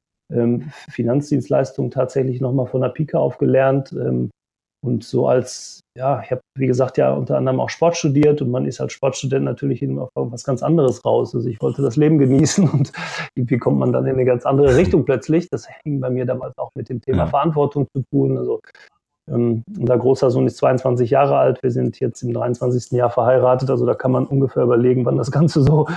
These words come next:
Speaker 1: <laughs> zusammengekommen ist. Ich bin in dieser Zeit eben auch selbstständig geworden.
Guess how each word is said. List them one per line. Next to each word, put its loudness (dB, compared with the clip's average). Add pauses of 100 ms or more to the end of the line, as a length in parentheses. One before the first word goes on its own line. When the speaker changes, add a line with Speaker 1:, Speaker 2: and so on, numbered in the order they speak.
Speaker 1:
<laughs> -18
zusammengekommen 4
ist. 0
Ich -8
bin -2
in 0
dieser 2 (200)
Zeit -4
eben -2
auch -4
selbstständig -8
geworden. -2